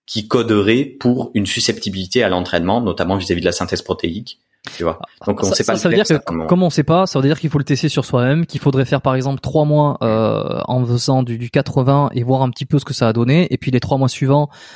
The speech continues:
Speaker 2: admettons, euh, faire, euh, euh, du, du, du, du soix-, du cinquante pour cent avec, euh, toujours, euh, avec cet objectif de monter, euh, le truc. Et c'est de se
Speaker 1: Hmm.
Speaker 2: dire, bon, avec ces, je compare les trois mois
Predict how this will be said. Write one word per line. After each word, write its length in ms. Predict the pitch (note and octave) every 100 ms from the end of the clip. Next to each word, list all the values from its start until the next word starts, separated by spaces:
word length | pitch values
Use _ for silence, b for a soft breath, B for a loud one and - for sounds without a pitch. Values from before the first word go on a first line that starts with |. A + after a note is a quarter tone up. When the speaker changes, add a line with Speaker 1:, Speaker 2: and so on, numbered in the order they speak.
| B
Speaker 2:
admettons, 580 | A#2 B2+ B2+ D3 C#3 C3
euh, 240 | A2 G2+ G2+
faire, 340 | - C3 A#2+
euh, 240 | A2 G#2 A2+ b b -
euh, 140 | G1+ G1+ - - -
du, 260 | A#2+ B2
du, 240 | B2+ B2 A#2+
du, 260 | A#2+ A2+ A2 A2
du 120 | A2+
soix-, 260 | - C3 -
du 220 | C3 A#2
cinquante 500 | A2 - - B2 B2+
pour 180 | - A#2
cent 260 | - D#3 G3 B B -
avec, 240 | A2+ A#2
euh, 60 | - -
toujours, 300 | - C#3 C3+
euh, 260 | G2+ G#2 A2+
avec 100 | G#2+
cet 200 | - -
objectif 360 | A#2+ A#2 - C3
de 80 | B2
monter, 400 | A#2 A#2+ C#3 B2
euh, 40 |
le 120 | G#2+ G#2
truc. 200 | F#3+ G#3 B B
Et 60 | B2
c'est 160 | C3
de 60 | G#2
se 40 |
Speaker 1:
Hmm. 40 | D#3+
Speaker 2:
dire, 160 | F3+
bon, 160 | D3+ C#3+ B B
avec 180 | - C3+
ces, 160 | - C3+ -
je 140 | C3+ D3+
compare 380 | - - F#3 E3+
les 100 | D3
trois 240 | - D#3+
mois 240 | D#3+ D#3+